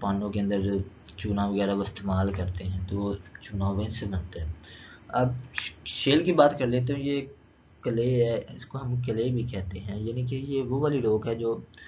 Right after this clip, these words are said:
fossils से मिलकर बनती है, उसे हम कहते हैं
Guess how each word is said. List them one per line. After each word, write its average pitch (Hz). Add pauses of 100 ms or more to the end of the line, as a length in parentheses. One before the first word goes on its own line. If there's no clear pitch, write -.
(320)
fossils 170
से 117 (100)
मिलकर 117
बनती 95
है, 95
उसे -
हम 123
कहते 98
हैं 104